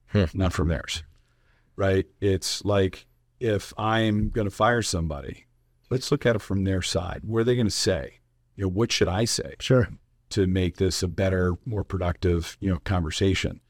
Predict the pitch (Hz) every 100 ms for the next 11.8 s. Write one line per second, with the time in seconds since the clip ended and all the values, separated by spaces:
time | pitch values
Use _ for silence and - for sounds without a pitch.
0 | _ _ _ - _ - - 95 92 90
1 | 90 - 104 117 117 107 104 104 98 90
2 | 90 107 113 110 104 98 98 - 98 95
3 | 95 95 95 85 104 101 - 107 104 92
4 | 95 90 87 - 95 90 87 80 - 113
5 | 95 95 90 90 90 - 98 92 - 98
6 | 87 82 - 87 80 - _ _ _ 101
7 | 90 104 95 90 87 - - 95 92 85
8 | - 95 - 95 85 82 82 - 92 87
9 | 80 82 85 87 82 82 - 87 - 101
10 | 104 98 95 95 87 82 - 95 95 90
11 | 87 78 - 95 92 82 90